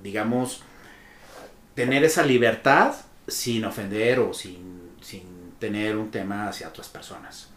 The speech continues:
Entonces es un poquito el equilibrio. Pero muchas veces queremos ser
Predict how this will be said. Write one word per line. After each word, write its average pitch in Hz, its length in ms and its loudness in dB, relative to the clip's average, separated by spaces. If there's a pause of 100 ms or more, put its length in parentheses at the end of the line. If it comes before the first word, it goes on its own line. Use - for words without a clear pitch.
(200)
Entonces 113 320 -6
es - 40 -6
un 139 140 0
poquito 120 320 -4
el 107 100 0
equilibrio. 92 460 -12 (800)
Pero 131 840 6
muchas 170 300 0
veces 185 260 2
queremos 170 360 0
ser 175 260 -4